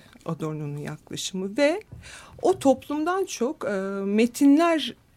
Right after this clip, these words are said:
üzerinde ve metnin içinde arıyor ideoloji eleştirisini. E, şu noktada birleşiyorlar. E, evet, e, toplumdaki çelişkiler,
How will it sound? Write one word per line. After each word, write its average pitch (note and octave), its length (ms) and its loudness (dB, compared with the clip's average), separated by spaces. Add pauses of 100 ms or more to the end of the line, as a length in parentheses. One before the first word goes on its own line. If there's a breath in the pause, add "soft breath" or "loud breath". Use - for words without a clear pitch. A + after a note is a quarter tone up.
(180)
üzerinde F3+ 540 0
ve C4 80 4
metnin A#3+ 440 4
içinde A#3 540 2
arıyor D3+ 480 -4
ideoloji D3+ 600 -4
eleştirisini. D3 840 -8 (760 loud breath)
E, F#3+ 400 -4 (120)
şu - 320 2
noktada G3 480 2
birleşiyorlar. F#3+ 960 -2
E, - 80 -6 (140)
evet, G#3 500 0 (1300)
e, F3 140 -2
toplumdaki A#3 680 2
çelişkiler, A#3 1040 -2